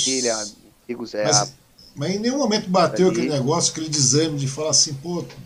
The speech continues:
Speaker 2: desanimei, não quero mais isso." Porque a gente vê muita gente de talento, cara, não só na música, mas em muitos outros segmentos, que acaba abrindo mão, né, velho? De continuar
Speaker 1: Não,
Speaker 2: da
Speaker 1: cara, eu, eu não,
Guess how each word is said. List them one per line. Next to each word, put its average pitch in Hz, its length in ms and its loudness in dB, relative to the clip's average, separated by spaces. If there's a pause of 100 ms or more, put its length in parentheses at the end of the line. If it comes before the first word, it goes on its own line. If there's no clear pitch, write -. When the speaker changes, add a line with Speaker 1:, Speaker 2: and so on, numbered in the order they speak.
Speaker 2:
desanimei, 147 640 -2
não 143 120 -4
quero 139 200 -2
mais 120 220 -2
isso." - 80 -8
Porque 185 120 -10
a - 40 -4
gente - 120 -2
vê 233 100 2
muita 214 480 4
gente 151 320 0
de 135 100 -10
talento, 147 520 -2
cara, 127 200 -2
não 175 140 -2
só 170 160 0
na 143 120 0
música, 135 320 2
mas 135 260 2
em 135 40 2
muitos 131 420 0
outros 135 200 -2
segmentos, 127 400 -4
que 190 80 -12
acaba 190 240 -4
abrindo 196 340 -4
mão, 226 380 0
né, 220 160 -4
velho? 127 300 -4 (1120)
De 110 100 -14
continuar 139 420 2
Speaker 1:
Não, - 20 4
Speaker 2:
da 147 100 0
Speaker 1:
cara, 110 260 2
eu, 113 320 -2 (120)
eu 110 240 0
não, 120 340 0